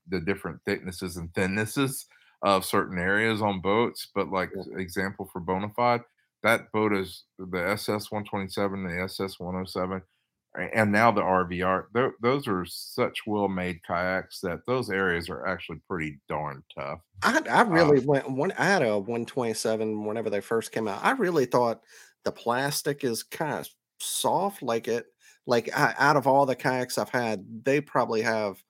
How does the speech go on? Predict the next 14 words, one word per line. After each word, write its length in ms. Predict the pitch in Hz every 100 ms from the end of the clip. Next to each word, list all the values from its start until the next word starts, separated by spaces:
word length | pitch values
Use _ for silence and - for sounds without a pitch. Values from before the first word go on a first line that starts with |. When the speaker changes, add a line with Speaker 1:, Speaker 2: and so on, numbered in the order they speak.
| _ _ -
Speaker 2:
what 200 | 107 107
I 140 | 107
thought 320 | 107 101 98 90
was, 260 | 101 92 - -
like, 200 | 107 -
the 60 | 92
highest 440 | 107 104 101 -
quality 500 | - 104 95 95 92
plastic 640 | 82 - 92 90 - 95 -
out 140 | 87 87
of 180 | 85 - -
any 220 | 98 90
other, 180 | 87 85 -
I'm, 180 | 131